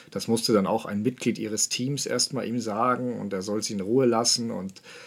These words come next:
das spricht dann auch schon für sich, finde ich, dass das ein Teammitglied machen muss und Vukov hat das aber völlig ignoriert demnach und lief weiter durchs Hotel, hat sie hundert Mal angerufen, über hundert Mal, ähm, und das haben halt auch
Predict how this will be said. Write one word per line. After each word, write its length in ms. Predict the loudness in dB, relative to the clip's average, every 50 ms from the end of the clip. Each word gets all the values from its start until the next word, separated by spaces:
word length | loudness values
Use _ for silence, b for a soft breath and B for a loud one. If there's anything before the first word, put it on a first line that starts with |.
| B B B
das 80 | -10 -8
spricht 260 | -4 -4 -4 -2 -2
dann 140 | -2 0 0
auch 100 | 0 0
schon 180 | 0 -2 -4
für 120 | -4 -6 -6
sich, 280 | -2 0 0 0 0
finde 240 | -2 -2 0 0 0
ich, 100 | -2 -2
dass 180 | -2 -4 -4 -2
das 180 | -2 -4 -4
ein 400 | -4 -4 -4 -4 -4 -6 -8 -8 -6
Teammitglied 560 | -2 2 2 4 2 2 -2 -4 -6 -4 -2
machen 320 | -2 -2 -2 -2 -2 -2
muss 300 | 0 2 4 4 4 2
und 340 | 0 -2 -8 -8 -10 -10 -8
Vukov 300 | -8 -8 -6 -6 -8 -8
hat 100 | -8 -8
das 140 | -8 -8 -8
aber 160 | -6 -8 -8
völlig 380 | -6 -4 -2 0 0 0 -2 -4
ignoriert 500 | -8 -8 -6 -4 0 0 0 0 0 0
demnach 460 | 0 0 0 -2 -4 -6 -6 -8 -10
und 200 | -12 -12 -12 -14 B B B B B B B B B
lief 160 | -6 -4 0
weiter 240 | 2 4 4 4 4
durchs 240 | 2 0 -2 -2 -4
Hotel, 480 | -6 -6 -6 -2 0 4 4 4 4 2
hat 140 | -2 -6
sie 180 | -6 -4 -4 -4
hundert 340 | -2 0 2 2 2 2 2
Mal 200 | -2 -2 -2 -2
angerufen, 800 | -2 -2 0 2 0 2 2 0 -2 -2 -2 -4 -4 -4 -4 -6
über 240 | -6 -4 -4 -4 -2
hundert 260 | -2 -4 -4 -4 -6
Mal, 400 | -6 -6 -4 -4 -4 -4 -6 -8
ähm, 300 | -10 -12 -12 -14 -14 -14 B B B B B B B B B
und 60 | -4 -2
das 180 | -2 0 0
haben 120 | 0 0 0
halt 140 | 0 0
auch 160 | -2 -4 -6